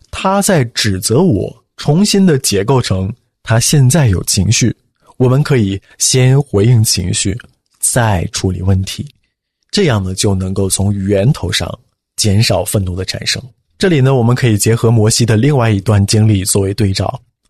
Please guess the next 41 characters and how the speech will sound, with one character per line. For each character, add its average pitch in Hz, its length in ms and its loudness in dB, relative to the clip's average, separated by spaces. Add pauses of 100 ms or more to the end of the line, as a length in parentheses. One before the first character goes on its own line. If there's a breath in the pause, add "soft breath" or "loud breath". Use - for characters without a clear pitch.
(280 loud breath)
当 196 160 0
百 117 200 0
姓 139 200 0
因 123 140 2
为 123 140 2
吃 - 240 -2
不 117 100 0
到 117 180 0
肉 107 280 2
抱 110 240 0
怨 107 120 2
的 101 120 2
时 - 120 0
候 98 120 -2
呢， 98 180 -6 (240)
摩 110 180 2
西 117 240 2
先 123 160 0
向 117 200 2
神 95 260 -2
倾 107 180 0
诉 - 300 0 (320 soft breath)
：“我 113 140 0
独 110 200 0
自 113 200 0
担 117 200 -2
当 113 200 2
不 110 100 0
起 101 180 0
这 104 140 -2
百 92 220 -4
姓。” 101 200 -2 (400)
神 131 200 0
随 110 180 2
后 127 220 2
呢， 101 140 2
赐 - 220 0
下 107 200 -2
了 95 80 -2
鹌 104 160 0
鹑， 95 120 -4